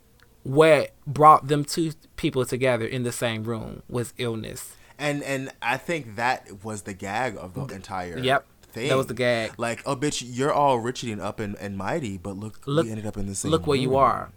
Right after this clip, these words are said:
Speaker 1: Mm-hmm.
Speaker 2: Like, so at the end of the day, if we're gonna, like, we can both end up on the, you know, deathbeds right across from each other.
Speaker 1: Yep.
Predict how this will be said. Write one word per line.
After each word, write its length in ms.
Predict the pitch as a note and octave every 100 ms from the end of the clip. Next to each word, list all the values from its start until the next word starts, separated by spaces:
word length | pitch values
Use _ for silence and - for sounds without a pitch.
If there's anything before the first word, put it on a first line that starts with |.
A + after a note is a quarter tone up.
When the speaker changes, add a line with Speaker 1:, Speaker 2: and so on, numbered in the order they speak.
| -
Speaker 1:
Mm-hmm. 420 | A#2+ A#2+ B2+ B2+ D#3 - - _ _ _ G#2
Speaker 2:
Like, 560 | G#2+ G2 F#2 F#2 - - - -
so 160 | - C#3+
at 140 | D3 D#3
the 140 | D#3
end 80 | C#3
of 80 | A#2
the 60 |
day, 600 | G2 B2 D#3 G2+ E2+ E2 C#2 F2 F2+ -
if 200 | G#2 A2
we're 120 | A#2+ A#2
gonna, 280 | A#2 G#2+ F2
like, 120 | G#2
we 100 | A2
can 120 | C#3+ A2
both 220 | A2 A2
end 180 | G#2 G2+
up 200 | F#2 - - - - - -
on 320 | - F#2+ G2 F#2+
the, 100 | - G2 -
you 100 | A#2
know, 120 | G#2+ F#2+
deathbeds 480 | G2+ G2+ G#2 G2
right 140 | G2 F#2
across 320 | - A#2 F3+
from 100 | A2+
each 140 | F2+
other. 260 | F2 D2+ D2
Speaker 1:
Yep. 240 | D3 C#3+